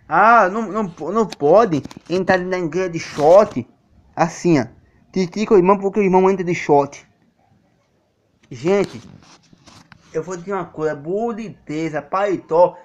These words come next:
sapato social, não leva ninguém ao céu, não. Não leva ninguém ao céu.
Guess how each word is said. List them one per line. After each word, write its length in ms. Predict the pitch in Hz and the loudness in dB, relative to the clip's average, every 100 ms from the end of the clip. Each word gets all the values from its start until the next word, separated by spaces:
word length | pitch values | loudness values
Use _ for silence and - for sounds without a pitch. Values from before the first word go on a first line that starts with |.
| _ | _
sapato 600 | - 160 - 180 214 208 | -10 -8 -4 -2 -2 -4
social, 680 | 190 185 - 160 151 147 151 | -10 -10 -10 -4 2 2 0
não 180 | 208 233 | -6 -2
leva 360 | 190 190 202 | 0 2 0
ninguém 360 | 196 208 190 302 | -6 -8 -4 -4
ao 120 | 311 | -4
céu, 400 | 302 - 202 233 | -8 -4 -4 -4
não. 320 | 277 381 415 - _ _ _ _ _ _ _ _ _ _ _ | -6 -8 -8 -14 _ _ _ _ _ _ _ _ _ _ _
Não 260 | 135 165 220 | -10 -8 -6
leva 340 | 180 190 190 | -4 -4 -6
ninguém 240 | 185 175 170 | -8 -8 -8
ao 100 | 196 | -10
céu. 440 | - 170 147 120 | -12 -10 -8 -10